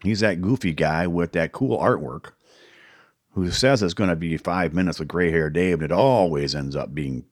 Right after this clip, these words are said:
ten or twelve. Don't forget my website, five minutes with gray hair dave dot com. Leave me a message. I wanna hear from y'all. It's down on the right, right-hand corner. There's a little microphone. Tap on that.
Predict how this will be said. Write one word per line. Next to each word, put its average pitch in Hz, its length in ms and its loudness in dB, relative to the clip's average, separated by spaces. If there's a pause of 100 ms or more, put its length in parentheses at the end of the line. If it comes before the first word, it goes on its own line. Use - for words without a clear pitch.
(100)
ten 85 280 2
or 67 80 -4
twelve. 76 580 -2 (1400)
Don't 87 120 0
forget 92 200 2
my 135 100 6
website, 110 520 2 (200)
five 90 380 2
minutes 95 320 0
with 95 100 -4
gray 85 260 0
hair 87 220 0
dave 82 260 0
dot 98 220 -2
com. 82 320 -2
Leave 156 140 2
me 208 100 4
a 220 60 2
message. 202 440 2
I 76 60 -2
wanna 87 320 -4
hear 101 180 -2
from 92 220 0
y'all. 69 340 -2 (680)
It's - 100 -20
down 120 220 4
on 123 120 6
the 113 60 2
right, 123 200 8
right-hand 117 380 4
corner. 117 260 2
There's 92 100 2
a 85 60 -2
little 98 120 2
microphone. 92 600 2
Tap 107 320 -4
on 101 180 0
that. 98 320 -2